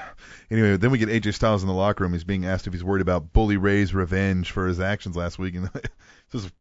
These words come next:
of course, A J says, "Oh, not afraid of any Bully revenge." And I, he, he says, "Bully knows I don't back down from any fight. Bully knows that.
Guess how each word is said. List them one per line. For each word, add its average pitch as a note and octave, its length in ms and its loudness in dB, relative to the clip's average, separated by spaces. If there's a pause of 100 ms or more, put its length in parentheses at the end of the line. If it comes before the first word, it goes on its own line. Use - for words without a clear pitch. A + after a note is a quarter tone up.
of G#2 120 -8
course, G2 240 -4
A F#2 80 -4
J E2 80 -4
says, E2 180 -8 (100)
"Oh, C3+ 380 6 (260)
not A2 260 2
afraid A#2+ 280 4
of A2 60 4
any A#2+ 120 4
Bully A#2 320 4
revenge." B2 540 2
And A2 160 -2
I, G#2+ 180 -2
he, A2 200 -2
he G#2 80 -8
says, G2+ 200 -4
"Bully C3+ 200 0
knows B2 140 2
I B2+ 60 4
don't A2+ 160 0
back G#2 220 2
down G#2+ 220 2
from G#2 160 -2
any G2 100 0
fight. G2+ 420 -2
Bully A#2 200 2
knows G#2 220 2
that. C3+ 260 4